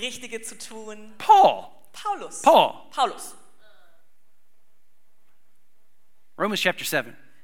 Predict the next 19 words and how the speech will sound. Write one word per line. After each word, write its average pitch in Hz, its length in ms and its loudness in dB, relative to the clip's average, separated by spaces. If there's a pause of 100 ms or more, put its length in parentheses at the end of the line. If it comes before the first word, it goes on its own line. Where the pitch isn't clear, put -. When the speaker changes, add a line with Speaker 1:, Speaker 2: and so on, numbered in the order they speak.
Speaker 1:
In 196 60 -18
Römer 208 300 -8
Kapitel - 520 -14
sieben. 190 560 -16 (100)
Speaker 2:
This 151 140 -6
is 151 100 -8
Paul. 135 320 -2 (520)
Speaker 1:
Hier 214 120 -10
ist, - 140 -14 (120)
ähm, 185 160 -16
Paulus. 185 580 -12
Speaker 2:
<laughs> - 220 -16
He - 160 0
says, - 460 4 (560)
„I 175 160 0
don't 156 340 -6
really 147 280 -2
understand 123 420 -8
myself. - 520 -10